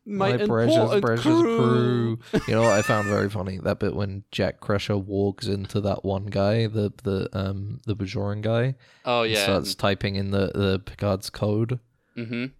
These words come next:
Speaker 2: And everybody in the line is looking over like,
Speaker 1: Uh, yeah,
Speaker 2: <gasps> "Oh
Speaker 1: mm-hmm,
Speaker 2: my God,
Speaker 1: mm-hmm.
Speaker 2: is he,
Speaker 1: I-,
Speaker 2: oh my
Speaker 1: is he
Speaker 2: God, look,
Speaker 1: gonna do
Speaker 2: everybody.
Speaker 1: it?
Speaker 2: Everybody,
Speaker 1: He's
Speaker 2: look, he's typing in the secret. Don't tell her.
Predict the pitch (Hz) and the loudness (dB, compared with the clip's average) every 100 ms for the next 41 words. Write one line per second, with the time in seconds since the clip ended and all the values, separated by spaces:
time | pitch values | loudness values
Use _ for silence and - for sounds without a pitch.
0 | _ _ _ _ 98 90 85 98 95 98 | _ _ _ _ -4 -2 0 0 0 0
1 | 98 95 92 92 95 95 90 98 95 107 | 0 0 0 2 2 0 0 -2 0 0
2 | 98 110 117 95 117 95 214 156 139 - | 0 2 2 2 0 0 2 4 4 2
3 | - 113 113 117 113 110 - 120 120 120 | 2 4 6 6 6 4 4 6 6 6
4 | - 113 127 110 - - 131 139 135 143 | 4 2 0 -2 -6 -2 2 4 4 4
5 | 147 147 147 160 156 170 160 151 156 143 | 6 6 6 6 6 6 6 6 6 6
6 | 117 - - _ 156 180 180 180 180 185 | 4 -2 -12 _ -6 -4 -6 -6 -4 -2
7 | 180 - 175 - - 180 180 185 180 175 | -2 -4 -8 -6 -2 -2 0 0 0 -2
8 | 180 - - - 180 - - 165 170 180 | -4 -6 -6 -4 -4 -6 0 0 2 2
9 | 175 127 | 4 2